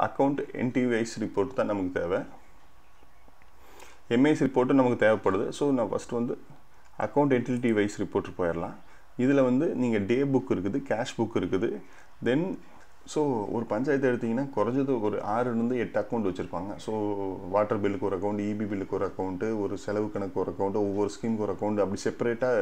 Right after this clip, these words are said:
அக்கவுண்ட் வைஸ்க்காக அப்படி வச்சிருப்பாங்க. So அந்த டோட்டல் அக்கவுண்ட், ஒவ்வொரு அக்கவுண்டோட லெட்ஜர் எடுக்கணும் அப்படின்னா அந்த பேங்க் ஸ்கீம் வைஸ் ரி-, அ, அக்கவுண்ட்டுக்கு போலாம். நீங்க வந்து கேஷ் புக்ல ரிப்போர்ட் பார்க்குறீங்க அப்படின்னா கேஷ் புக் போயிருங்க. So எல்லாத்துக்கும் இதே ப்ரொசீஜர் தான். உங்களுக்கு என்ன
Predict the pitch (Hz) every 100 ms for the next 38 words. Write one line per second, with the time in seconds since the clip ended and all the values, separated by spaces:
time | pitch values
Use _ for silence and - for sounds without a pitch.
0 | - - - - 143 131 113 - 113 117
1 | 107 90 92 - 95 95 127 - - -
2 | - 107 101 123 135 120 98 127 127 120
3 | 113 104 104 120 120 104 - 135 131 110
4 | 185 - - - - 107 127 110 104 104
5 | 113 113 104 95 135 147 101 113 123 -
6 | 127 120 110 110 - 95 - 98 92 92
7 | 107 104 98 90 87 87 175 - - -
8 | - - 143 139 - - 135 - 139 120
9 | 113 107 104 98 98 95 92 104 107 117
10 | 110 107 101 107 104 104 165 117 117 113
11 | - 95 85 85 120 - - - - -
12 | - - - - 131 123 110 120 123 -
13 | 139 127 107 104 117 123 - 101 101 90
14 | 98 104 92 98